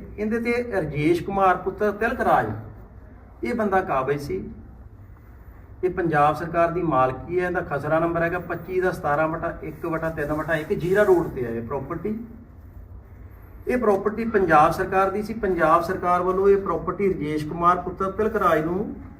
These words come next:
ਕਿਰਾਏ ਤੇ ਦਿੱਤੀ ਗਈ ਸੀ। ਉਹਦੇ ਕਬਜ਼ੇ 'ਚ ਸੀ, ਕਾਫੀ ਲੰਮੇ ਸਮੇਂ ਤੋਂ ਉਹਦੇ ਕਬਜ਼ੇ 'ਚ, ਚਾਲੀ ਪੰਜਾਹ ਸਾਲਾਂ ਤੋਂ ਚੱਲੀ ਆ ਰਹੀ ਸੀ। ਇਹ ਜਿਹੜੀ ਪ੍ਰਾਪਰਟੀ ਆ, ਇਸ ਪ੍ਰਾਪਰਟੀ ਤੇ ਕਬਜ਼ਾ ਕਰਨ ਲਈ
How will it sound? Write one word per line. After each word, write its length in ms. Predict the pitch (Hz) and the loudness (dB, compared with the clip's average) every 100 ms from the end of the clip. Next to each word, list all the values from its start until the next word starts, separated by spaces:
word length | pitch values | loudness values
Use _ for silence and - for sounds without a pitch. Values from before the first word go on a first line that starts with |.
| - - - - | -20 -20 -20 -2
ਕਿਰਾਏ 260 | 175 170 160 | 4 4 2
ਤੇ 140 | 156 | -2
ਦਿੱਤੀ 340 | 143 139 139 | -4 -4 -4
ਗਈ 140 | 139 139 | -2 -2
ਸੀ। 160 | 165 | -4
ਉਹਦੇ 260 | 170 190 185 | -4 -2 -2
ਕਬਜ਼ੇ 340 | 180 - 135 135 | 0 -4 -4 -6
'ਚ 80 | |
ਸੀ, 200 | 139 190 | -6 -8
ਕਾਫੀ 300 | 185 147 143 | -6 -4 -2
ਲੰਮੇ 280 | 147 139 139 | -2 -2 -4
ਸਮੇਂ 260 | 139 139 139 | -6 -6 -6
ਤੋਂ 100 | 151 | -6
ਉਹਦੇ 180 | 147 143 | -6 -6
ਕਬਜ਼ੇ 320 | 135 123 139 | -8 -6 -8
'ਚ, 100 | 139 139 | -6 -6
ਚਾਲੀ 200 | 131 131 | -6 -6
ਪੰਜਾਹ 260 | 139 147 | -6 -6
ਸਾਲਾਂ 300 | 131 127 127 | -6 -4 -4
ਤੋਂ 140 | 135 240 240 - - - - - - - - - | -6 -8 -10 -14 -20 -20 -20 -20 -20 -20 -20 -2
ਚੱਲੀ 300 | 190 180 175 | 0 2 4
ਆ 140 | 127 | 2
ਰਹੀ 160 | 113 110 | 2 -4
ਸੀ। 240 | - - - - - - - - - - - | -6 -12 -12 -14 -16 -18 -18 -18 -16 -18 -8
ਇਹ 120 | 254 277 | -6 -4
ਜਿਹੜੀ 200 | 247 233 | -4 -2
ਪ੍ਰਾਪਰਟੀ 640 | 196 180 190 185 196 170 | 0 0 -2 -2 0 2
ਆ, 80 | 131 - - - - - - - - - - - - - | 2 -2 -10 -16 -20 -20 -20 -20 -20 -20 -18 -16 -6 6
ਇਸ 200 | 202 - | 6 6
ਪ੍ਰਾਪਰਟੀ 720 | - 190 165 202 196 208 208 | 0 0 2 2 2 0 -2
ਤੇ 480 | 208 202 202 202 202 | 6 10 12 10 8
ਕਬਜ਼ਾ 340 | 185 180 185 180 | 0 2 2 2
ਕਰਨ 260 | 175 160 151 | 0 2 2
ਲਈ 260 | 139 110 | 2 0